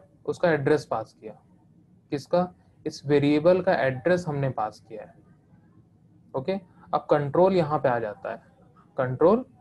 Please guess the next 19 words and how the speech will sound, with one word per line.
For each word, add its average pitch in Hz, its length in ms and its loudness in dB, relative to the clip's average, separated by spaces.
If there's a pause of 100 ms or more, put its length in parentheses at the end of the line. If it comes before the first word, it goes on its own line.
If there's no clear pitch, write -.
(140)
void 151 280 2
change 139 340 -4
पे 120 120 -6
आ 113 80 -6
जाता 107 240 -16
है। - 100 -20 (520)
यहाँ 147 300 -2
पे 208 120 -4 (120)
address 175 420 0
pass 170 320 0
किया 175 220 0 (200)
और 147 180 0
यहाँ 147 240 -2
पे 165 120 -2
हमने 156 320 -4
pointer 147 560 0
variable 151 500 2
के 170 120 0
through 151 320 -2